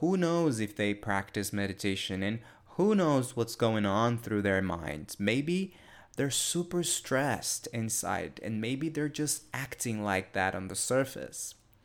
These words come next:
So first of all, if being outgoing and loud is part of your personality,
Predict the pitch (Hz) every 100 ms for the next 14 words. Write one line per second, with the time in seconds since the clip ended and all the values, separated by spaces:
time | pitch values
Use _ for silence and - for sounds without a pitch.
0 | - - - - - - - 120 - 196
1 | 226 - 156 113 78 57 - - _ _
2 | _ _ _ - _ _ _ _ - 143
3 | 151 - 151 175 202 202 180 - - 143
4 | 151 - 120 127 120 98 92 - 104 104
5 | 95 90 107 117 98 78 - - 101 -
6 | - 110 117 123 117 104 - 117 - 101
7 | 85 82 113 117 98 - - -